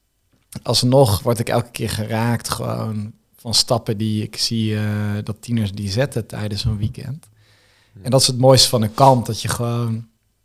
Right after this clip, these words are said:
Speaker 1: veel tijd hebt om bij elkaar te zijn, in Gods aanwezigheid te zijn en, eh, ja, ook, eh, hem te zoeken. En, eh, ja, dat was weer prachtig.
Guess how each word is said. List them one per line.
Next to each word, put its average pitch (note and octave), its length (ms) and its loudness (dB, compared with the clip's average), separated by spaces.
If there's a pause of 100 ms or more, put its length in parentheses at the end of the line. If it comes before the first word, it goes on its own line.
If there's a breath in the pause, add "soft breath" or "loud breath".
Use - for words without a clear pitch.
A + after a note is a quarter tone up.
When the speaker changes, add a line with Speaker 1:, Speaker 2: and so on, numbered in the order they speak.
(480)
Speaker 1:
veel D3+ 360 6
tijd C3+ 340 8
hebt B2 180 6
om - 100 -2
bij A2+ 140 6
elkaar B2 360 4
te B2 120 -4
zijn, A2 320 -2
in A#2 60 -6
Gods - 280 -4
aanwezigheid A2+ 680 0
te A2 100 -8
zijn G#2 480 -6 (120)
en, G#2+ 240 -4
eh, G#2 560 -6 (720)
ja, C3 320 -2
ook, A#2 220 -4
eh, A2+ 80 -4 (380)
hem G#2+ 260 -2
te - 160 -8
zoeken. A2 440 -8 (180)
En, G2+ 280 -4
eh, G2+ 60 -10 (1000)
ja, G2 240 -8
dat - 140 -12
was F#2 180 -8
weer - 120 -8
prachtig. - 640 -8